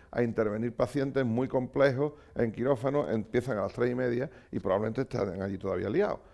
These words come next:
Con lo cual quiere decir que, y, y yo si no estu-, eh, eh, yo porque estoy aquí, si no ya est-, ya habría salido corriendo por quirófano porque había un tema que, que me hubiera gustado controlar. Entonces, quiere decir que esta es nuestra vida, mi vida es esta y,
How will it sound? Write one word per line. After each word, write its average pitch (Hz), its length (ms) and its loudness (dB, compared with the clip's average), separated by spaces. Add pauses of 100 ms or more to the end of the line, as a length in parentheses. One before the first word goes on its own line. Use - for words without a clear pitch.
(180)
Con 113 140 2
lo 110 100 2
cual 139 160 4
quiere 147 240 2
decir 151 420 -2 (320)
que, 113 320 4
y, 113 280 -4
y 107 40 -4
yo 123 140 0
si 123 160 -2
no 123 160 2
estu-, 127 200 -2
eh, 101 320 -2
eh, 82 400 -6
yo 123 140 2
porque 147 180 0
estoy 127 200 0
aquí, 117 260 -2
si 104 140 -4
no 117 200 -2
ya 131 100 2
est-, - 180 -4
ya 120 160 2
habría 127 180 2
salido 127 300 -2
corriendo 131 240 -2
por 123 120 -2
quirófano 143 440 -2 (260)
porque 117 220 0
había 120 220 4
un 127 240 -2
tema 147 340 2
que, 123 180 -4
que 104 120 -6
me 107 100 -4
hubiera 107 160 0
gustado 107 240 -6
controlar. 95 340 -6
Entonces, 151 380 0 (560)
quiere 151 200 4
decir 165 360 2
que - 80 -2
esta - 180 2
es 147 60 2
nuestra 147 280 -2
vida, 165 280 0
mi 107 140 -4
vida 139 320 2
es 131 340 0 (320)
esta 175 480 2
y, 110 260 -2